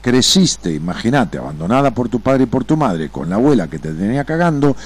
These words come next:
lo único que te quedaba era tratar de congraciarte a la abuela, porque si no, el terror a la exclusión de que te tire a la mierda, que es todo el terror, el mayor terror de un niño, y bueno, estaba factible,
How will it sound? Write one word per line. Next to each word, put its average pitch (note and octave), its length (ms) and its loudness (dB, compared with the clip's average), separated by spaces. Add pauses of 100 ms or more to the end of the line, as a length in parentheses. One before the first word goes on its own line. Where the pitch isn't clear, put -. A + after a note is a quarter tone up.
(160)
lo G2+ 140 4
único C#3 320 4
que D3 100 2
te D3 120 -2
quedaba E3 480 2 (200)
era A2+ 260 2 (260)
tratar G#2+ 360 0
de G2+ 100 2
congraciarte F#2 580 -2
a F2+ 40 -2
la E2+ 60 0
abuela, B2+ 380 4 (240)
porque G#2 240 0
si B2 140 0
no, E3 100 2
el C3+ 120 2
terror A#2+ 320 0
a C3+ 40 2
la C3 60 2
exclusión C#3+ 420 0
de F#2 80 -4
que E2 120 -6
te E2+ 120 -6
tire B2+ 220 0
a C3 60 0
la C#3+ 100 0
mierda, B2+ 440 2
que G2 120 -4
es F#2 60 -4
todo A#2 280 2 (100)
el F#2 140 -6
terror, A2 300 0 (100)
el G2+ 80 -2
mayor G2+ 300 -2
terror G#2 320 -2
de C3 120 -2
un F3 120 -2
niño, D#3+ 440 0 (360)
y - 80 -4
bueno, A3 320 2 (160)
estaba E3+ 340 2
factible, G#2+ 640 2